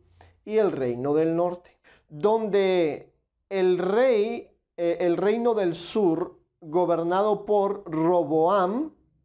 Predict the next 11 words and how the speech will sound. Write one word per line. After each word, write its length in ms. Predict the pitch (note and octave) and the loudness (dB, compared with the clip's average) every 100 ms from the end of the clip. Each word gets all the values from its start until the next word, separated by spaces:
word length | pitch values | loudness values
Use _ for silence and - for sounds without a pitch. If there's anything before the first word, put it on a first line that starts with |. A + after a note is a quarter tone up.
| _ _ _ _ _ _ _ | _ _ _ _ _ _ _
con 380 | F#3 D#3 C#3+ C3+ | -2 -2 -2 0
dos 340 | G3+ A3+ - | 0 -2 -6
tribus, 720 | C4 C4+ A3+ A#3+ D#4+ - - _ _ | -4 -2 -2 0 -2 -4 -18 _ _
y 320 | C4+ D4 - - | -2 -2 -4 -4
el 320 | F#3+ F3 D#3+ | 0 0 0
reino 480 | E3 F3+ F3+ F#3 G3 | 0 2 2 0 0
del 300 | A3 A3+ A3+ | 0 0 0
norte, 720 | G#3 E3+ D#3+ F#3+ G3 - _ | 2 0 -2 -6 -6 -8 _
gobernado 840 | D3 E3+ D#3+ D3+ D3+ E3 F3 E3+ - | -4 -2 0 -2 0 0 0 -2 0
por 480 | E3+ E3 G3+ - _ _ _ _ | 0 2 -2 -8 _ _ _ _
Jeroboam, 1300 | - - - G3 E3+ D#3+ C#3+ D3+ F3 G3 E3+ B2 | -16 -14 -4 -2 0 0 0 0 2 0 -4 -8